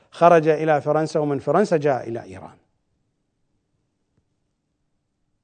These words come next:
ومن إيران أخرجوه عبر العراق إلى الهند، وتنقل في بلدان كثيرة. فتركت الماسونية بصماتها،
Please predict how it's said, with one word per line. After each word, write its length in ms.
ومن 240
إيران 380
أخرجوه 540
عبر 260
العراق 420
إلى 160
الهند، 440
وتنقل 600
في 100
بلدان 380
كثيرة. 440
فتركت 840
الماسونية 1000
بصماتها، 880